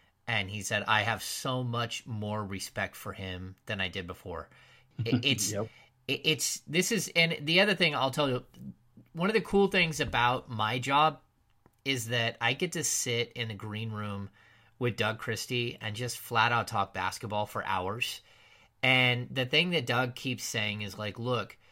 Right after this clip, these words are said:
Speaker 1: don't watch Dave Yeager run basketball because Dave Yeager run,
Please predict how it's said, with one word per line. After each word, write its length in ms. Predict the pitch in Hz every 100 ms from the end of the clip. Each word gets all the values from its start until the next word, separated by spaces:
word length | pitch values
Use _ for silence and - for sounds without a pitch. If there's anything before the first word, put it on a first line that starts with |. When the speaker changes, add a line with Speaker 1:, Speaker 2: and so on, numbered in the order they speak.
| _ _ _ _ 120 113
Speaker 1:
don't 400 | 143 151 185 -
watch 560 | 127 123 131 120 - -
Dave 260 | 127 117 107
Yeager 440 | 113 110 117 101
run 260 | 107 101 92
basketball 720 | 98 98 - - 101 90 87
because 400 | 110 - 127 -
Dave 220 | 143 143
Yeager 320 | 143 143 139
run, 680 | 127 127 120 117 117 123 123